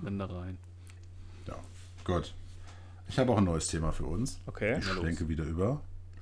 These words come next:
Speaker 1: Schwenken.
Speaker 2: Ach, herrje, das muss von Ralf kommen.
Speaker 3: Was denn?
Speaker 2: Peter Weller hat mal in einem ganz tollen Film mitgespielt. In den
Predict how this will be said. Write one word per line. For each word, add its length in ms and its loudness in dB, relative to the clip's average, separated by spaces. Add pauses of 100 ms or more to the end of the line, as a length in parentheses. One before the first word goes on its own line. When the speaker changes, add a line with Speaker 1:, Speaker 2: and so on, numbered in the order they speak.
(200)
Speaker 1:
Schwenken. 180 -10
Speaker 2:
Ach, 160 8
herrje, 340 6
das 220 0
muss 140 4
von 160 2
Ralf 300 4
kommen. 400 0
Speaker 3:
Was 180 -4
denn? 260 0 (1800)
Speaker 2:
Peter 340 10
Weller 460 12 (680)
hat 220 4
mal 160 6
in 60 2
einem 260 8
ganz 300 4
tollen 420 4
Film 280 4
mitgespielt. 720 0 (840)
In 220 4
den 360 6